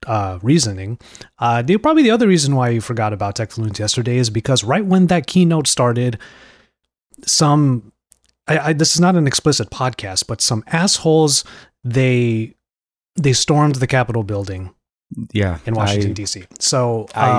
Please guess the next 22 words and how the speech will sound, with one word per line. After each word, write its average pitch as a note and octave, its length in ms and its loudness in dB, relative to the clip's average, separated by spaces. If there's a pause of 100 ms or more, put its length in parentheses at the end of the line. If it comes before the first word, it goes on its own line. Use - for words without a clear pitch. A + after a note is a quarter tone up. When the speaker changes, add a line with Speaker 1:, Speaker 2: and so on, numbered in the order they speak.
Speaker 1:
um, G#2 240 -6
Speaker 2:
yeah. F#2+ 240 -4 (260)
Speaker 1:
I D#3 120 0
have E3+ 160 0
been C3 180 2
doom C3 240 4
scrolling G#2 640 -2 (580)
since C3+ 320 2
then. G2 300 -10 (380)
I B2 100 0
have C3+ 100 0
been C3+ 120 2
on B2 140 0
Twitter G#2 520 -4 (400)
incessantly, A2 760 -2
just A2 200 -8
reading, A#2+ 460 -2
trying B2+ 200 -4
to C3 80 -2
get A#2 140 -4
every B2+ 320 -2
update, A2+ 680 -6